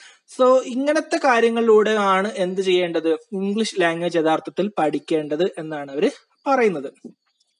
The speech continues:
A native speaker learns the language by listening to its utterances. ആ ഒരു ലാംഗ്വേജിന്റെ സംസാരം, അതാണ് നമ്മൾ പറഞ്ഞ ആ ഒരു കോൺവെർസേഷൻസ് കേൾക്കുന്നതിലൂടെ അല്ലെങ്കിൽ അതിൽ ലിസൺ ചെയ്തിട്ടാണ് നമ്മൾ എന്ത് ചെയ്യേണ്ടത്,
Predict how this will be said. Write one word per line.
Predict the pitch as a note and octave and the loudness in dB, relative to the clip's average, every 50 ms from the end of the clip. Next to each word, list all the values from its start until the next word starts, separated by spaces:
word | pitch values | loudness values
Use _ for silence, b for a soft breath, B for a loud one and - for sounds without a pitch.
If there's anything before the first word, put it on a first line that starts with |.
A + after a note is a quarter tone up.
| - | -2
A | - F3+ F#3+ | 0 0 2
native | F#3+ G3 G#3 A3+ G#3+ C4+ C#4 C4+ | 2 0 0 -2 -2 -2 -2 -4
speaker | - - - A#3 A3+ A3 - C4+ C#4+ | -4 -4 -4 -4 -4 0 2 2 2
learns | A#3+ G3 F#3+ G#3 B3 C#4+ C#4+ - | 4 2 2 2 2 0 -2 -4
the | - G3+ F3+ E3 | -4 -2 0 0
language | E3 E3 E3 E3+ F3+ G3 G3+ G3+ F#3+ - | 0 0 -2 -4 -6 -6 -6 -6 -8 -8
by | G3 E3+ D#3+ D3+ | -8 -6 -4 -4
listening | D3+ D3+ D#3 D#3+ - - G#3 G3+ G#3 G#3 F#3+ - | -2 0 0 0 -2 -2 -4 -4 -2 -4 -4 -4
to | E3 D3+ D#3 | -2 0 0
its | G3+ C4 - - - B B B B B B B B | 0 -2 -2 -8 -18 B B B B B B B B
utterances. | F#3 F3 F3 F3 F#3 E3+ D#3+ D3+ D3+ - E3 D3+ G3 | 0 0 2 2 2 0 0 -2 -4 -8 -6 -2 0
ആ | F#3 F3+ F3+ | 2 2 2
ഒരു | F3 F3+ | 2 2
ലാംഗ്വേജിന്റെ | F#3 F3+ E3 D#3+ E3 E3+ F3 F3+ F3+ E3+ E3 F#3 F3+ F3+ A#3 | 0 0 0 0 -2 -2 -4 -4 -4 -4 -4 -4 -2 -2 -2
സംസാരം, | C4 - A3 G3+ G#3 G#3 - A#3 A3 G3+ G3 | -2 -2 -4 -4 -4 -4 -4 -2 0 2 2
അതാണ് | F3+ E3+ F3 F3+ F#3 F#3 F#3+ | 2 2 2 2 2 0 -2
നമ്മൾ | G3 F#3+ F#3+ F#3+ | -2 -2 0 0
പറഞ്ഞ | F#3+ F3+ F3 | 0 0 0
ആ | F3 F3 | -2 -2
ഒരു | F#3 | -2
കോൺവെർസേഷൻസ് | G3 - A3+ A3+ A#3 A#3+ A#3+ A#3 B3+ A#3+ A3+ B3 A#3+ - B3+ A3+ A3+ | -2 -2 -2 0 0 0 0 0 -2 -2 -4 -4 -6 -8 -6 -2 0
കേൾക്കുന്നതിലൂടെ | G#3 G3 G3 G3+ G3+ - B3+ B3+ C4 C4+ B3+ B3 A3 F#3+ F3 E3+ E3 E3 | 2 4 4 2 2 0 -2 0 0 0 0 0 0 0 2 0 0 0
അല്ലെങ്കിൽ | E3 E3 E3+ F3 F3+ | -2 -2 -2 -2 -2
അതിൽ | E3+ F3 G#3+ A#3 A#3 | -2 -2 -2 -2 -2
ലിസൺ | G#3+ F#3+ F#3 F3+ - B3 B3 B3+ | -2 -2 -4 -4 -4 -6 -4 -2
ചെയ്തിട്ടാണ് | A3+ G#3 F#3 F3 F3 - F3 E3 E3 | 0 0 0 0 -2 -4 -6 -6 -4
നമ്മൾ | E3 D#3 D#3 D#3+ | -4 -4 -4 -4
എന്ത് | E3 E3+ F#3+ G#3 | -4 0 0 0
ചെയ്യേണ്ടത്, | F#3+ F3+ E3 D#3+ D#3 D#3 D3+ D3 | 0 0 0 -2 -2 -2 -2 -4